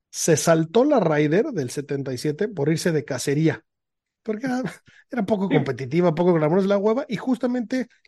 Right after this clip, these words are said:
Speaker 1: le habían confirmado su venado con la blanca, o no sé qué chingados tenía ganas de ir a matar a este cabrón. Imagínense lo poco que importaba, que públicamente dijo, No, no, zafo, selecciona a alguien más porque me voy a casar. Y bueno, dicho eso, en ese mismo año,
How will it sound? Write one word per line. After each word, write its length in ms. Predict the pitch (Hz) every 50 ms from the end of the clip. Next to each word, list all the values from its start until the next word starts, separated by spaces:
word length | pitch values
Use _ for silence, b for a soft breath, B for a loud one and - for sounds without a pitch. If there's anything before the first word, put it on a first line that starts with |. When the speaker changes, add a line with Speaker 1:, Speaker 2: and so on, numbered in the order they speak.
| -
Speaker 1:
le 80 | 170 160
habían 180 | 165 185 196
confirmado 800 | 196 - 226 185 160 160 151 165 175 190 190 202 196 185 190 - _ _
su 240 | _ - - 156
venado 640 | 143 147 147 151 156 170 185 190 190 180 165 151 135 -
con 140 | - 143 143
la 100 | 135 131
blanca, 360 | 135 147 165 185 208 - 156
o 40 | 147
no 80 | 151 151
sé 80 | -
qué 100 | 156 160
chingados 460 | 139 - 180 170 151 151 151 156 143 -
tenía 200 | 143 147 147 147
ganas 220 | 151 151 143 131
de 80 | 131 147
ir 60 | 147
a 40 | 143
matar 300 | 139 131 - 151 147 151
a 20 |
este 160 | 143 - -
cabrón. 420 | 143 - 151 156 185 247 302 285 - _ _ _ _ _ _ _ _
Imagínense 420 | _ 156 156 147 226 254 254 - 202
lo 200 | 170 156 143 -
poco 280 | 214 214 214 - 214
que 100 | - -
importaba, 760 | 165 147 156 170 151 143 - - - 165 170 208 240 294 - _ _ _ _ _ _ _ _
que 120 | - 147
públicamente 560 | - - 190 208 226 208 185 165 175 170 180
dijo, 140 | 170 - 151
No, 260 | 160 190 202 202 - _ _ _ _ _ _ _ _ _ -
no, 180 | 175 190 180 165
zafo, 540 | - 214 226 220 - 247 269 311 339 - _ _
selecciona 480 | - 175 175 170 170 165 - 220 226 226
a 20 |
alguien 180 | 220 214 214 202
más 140 | 208 190
porque 220 | - 190 156 147 143
me 100 | 143 143
voy 120 | 147 165
a 60 | 160
casar. 300 | - 139 117 - - - - _ _ _ _ _ _ _ _ _
Y 80 | _ 160
bueno, 240 | 165 151 131 123 123
dicho 340 | 127 151 180 170 - 180 185
eso, 460 | 185 160 - 165 160 196 349 - - _ _ _ _ _ _ _ _
en 180 | - 135 135 143
ese 200 | 160 - - 185
mismo 260 | 175 170 160 160 143
año, 360 | 131 131 131 143 170 220 -